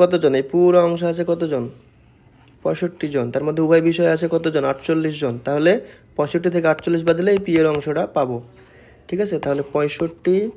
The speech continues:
মাইনাস আটচল্লিশ সমান সতেরো, ঠিক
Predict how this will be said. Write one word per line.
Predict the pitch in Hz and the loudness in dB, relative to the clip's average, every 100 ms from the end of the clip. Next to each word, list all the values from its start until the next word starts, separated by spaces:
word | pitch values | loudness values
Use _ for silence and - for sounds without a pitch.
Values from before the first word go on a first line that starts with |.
| - - - - - - | -16 -20 -20 -20 -18 -6
মাইনাস | 135 135 143 139 143 | -4 -2 -4 -6 -10
আটচল্লিশ | 135 - 156 151 170 233 - - - - - - | -10 -6 -4 -2 -2 -4 -6 -18 -20 -20 -16 -10
সমান | 135 131 147 233 - - - _ - - - - _ - | -8 -4 -4 -6 -12 -20 -20 _ -20 -20 -20 -20 _ -18
সতেরো, | - 139 - - 131 - | -8 -8 -8 -14 -16 -14
ঠিক | 190 | -10